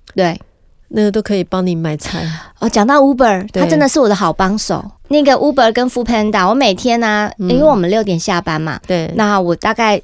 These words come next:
Speaker 1: 有设了一个手机闹钟，就是要五
Speaker 2: 嗯哼。
Speaker 1: 点半要叫晚餐的手机闹钟。
Speaker 2: 嗯哼。
Speaker 1: 那有时候小朋友会七点就要去上课，才艺课或是补习班。那其实那个下班要买菜，不是买菜哦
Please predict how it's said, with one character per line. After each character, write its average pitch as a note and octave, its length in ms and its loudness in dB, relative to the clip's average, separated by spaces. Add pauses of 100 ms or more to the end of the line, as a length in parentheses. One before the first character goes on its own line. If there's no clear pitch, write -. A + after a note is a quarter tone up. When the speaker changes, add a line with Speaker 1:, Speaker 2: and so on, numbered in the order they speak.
(100)
Speaker 1:
有 F#3+ 180 0
设 A3 240 0
了 F#3+ 120 2
一 F#3 60 -2
个 G3 140 0
手 E3 200 -4
机 F3+ 180 -6
闹 F#3+ 200 -2
钟， F3 180 -4
就 F#3 80 0
是 F3+ 120 -2
要 D#3+ 60 0
五 F3+ 40 0
Speaker 2:
嗯 E3+ 200 2
哼。 D#3+ 60 -4
Speaker 1:
点 C#3 240 -2
半 E3 200 -2 (220)
要 G3 200 2
叫 F3 300 0
晚 B2+ 180 -2
餐 E3+ 200 -4
的 E3 120 -2
手 - 180 -8
机 - 180 -6
闹 D#3+ 260 -4
钟。 - 140 -4 (140)
Speaker 2:
嗯 - 60 -20 (120)
哼。 F3+ 60 -4
Speaker 1:
那 E3 80 0
有 A#3 140 4
时 F3 140 0
候 A3 40 4
小 G#3+ 160 0
朋 G3 140 -2
友 F#3 180 0
会 F3 380 -2
七 - 260 -4
点 F#3+ 160 -2
就 D3 120 -4
要 E3+ 100 -2
去 F3+ 140 -4
上 E3+ 360 -2
课， - 300 -4 (400)
才 F3+ 220 -2
艺 G3 120 0
课 F#3 200 -2
或 F#3+ 100 0
是 F#3+ 140 -4
补 D3 200 -6
习 - 180 -10
班。 - 220 -4 (420)
那 A#3 220 0 (380)
其 - 160 -4
实 C4 120 -2
那 C#4 100 2
个 C4 200 2 (200)
下 A#3 340 -4
班 G#3 300 -2
要 A3 120 0
买 E3+ 260 -2
菜， F3 380 -6 (380)
不 A3 80 0
是 C#4 140 0
买 F3 180 0
菜 G3+ 320 0
哦 E3+ 240 -2